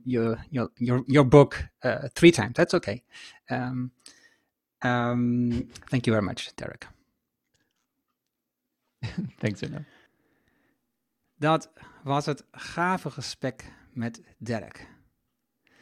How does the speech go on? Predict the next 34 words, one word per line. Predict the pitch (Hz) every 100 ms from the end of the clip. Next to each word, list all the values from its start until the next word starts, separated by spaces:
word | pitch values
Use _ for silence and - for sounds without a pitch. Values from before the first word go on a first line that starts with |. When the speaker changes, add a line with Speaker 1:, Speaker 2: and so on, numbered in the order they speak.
| _
Speaker 1:
Je | - 143
vindt | 196 196
de | 165
namen | 147 160 165 160
en | 147
links | 139 143 143 -
die | 127 139
we |
noemden | 127 160 190 156 139
in | 139
het | 139
artikel | 139 180 - 151 -
dat | -
bij | 131 123
deze | 117
uitzending | - 107 107 107
hoort. | 107 - - - _ _ _
Ga | - 175
daarvoor | 190 - 147 135
naar | 123 -
ernohanning | - 160 147 147 143
punt | 135 -
N | 113
L | 110 -
slash | - 107 110 - _
show | - - 151 151 143 _ _ -
tweehonderdvierenvijftig. | - 131 120 113 - - - 123 113 104 - - - - _ _ _ _ _ _ _ _ _ _ _ _ _ _ _ 131
Wil | 160
je | 175 165 156 - _ _
vanzelf | - - 151 123 107
automatisch | - 151 151 143 131 131
de | 135
volgende | - - 190 175 147
afleveringen | 139 139 - 123 120 117 110 110 -